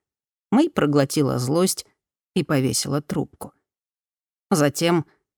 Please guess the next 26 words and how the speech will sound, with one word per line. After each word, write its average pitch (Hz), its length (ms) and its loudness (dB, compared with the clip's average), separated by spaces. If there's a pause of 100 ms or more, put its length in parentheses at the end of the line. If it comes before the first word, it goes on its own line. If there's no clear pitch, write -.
(160)
позвонила 156 560 2
по 143 140 0
номеру 143 400 4
Кальдена. 135 640 -4 (760)
Длинные 196 520 4
гудки 160 420 -2
уходили 160 480 0
в 151 80 -2
бесконечность, 156 1000 0 (280)
голосовая 170 520 0
почта - 380 -4
не 151 120 2
включилась, 147 840 0 (640)
и 160 240 0
до 151 180 -2
Мэй 180 300 2
снова 202 400 0
дошло, 151 640 -2 (280)
что - 260 -4
у 151 60 2
нее 151 280 4
нет 143 260 2
способа 139 480 -4
с - 160 -6
ним 123 160 -4
связаться. 147 760 -4